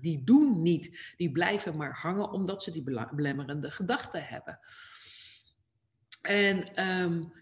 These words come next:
je kan pas succesvol zijn, worden, als jij van binnen voelt dat jij, hè, het zal eerst moeten zijn. Jij moet eerst echt een andere identiteit gaan aannemen.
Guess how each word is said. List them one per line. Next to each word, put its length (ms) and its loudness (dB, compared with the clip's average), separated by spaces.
je 280 2
kan 520 2
pas 340 0
succesvol 1200 0
zijn, 680 0
worden, 920 2
als 420 0
jij 440 -2
van 360 -2
binnen 400 4
voelt 680 2
dat 240 -2
jij, 320 -2
hè, 140 -4
het 200 -4
zal 280 -2
eerst 180 2
moeten 300 0
zijn. 680 4
Jij 100 2
moet 200 -4
eerst 240 0
echt 260 -6
een 180 -6
andere 500 0
identiteit 1040 0
gaan 220 -4
aannemen. 680 -4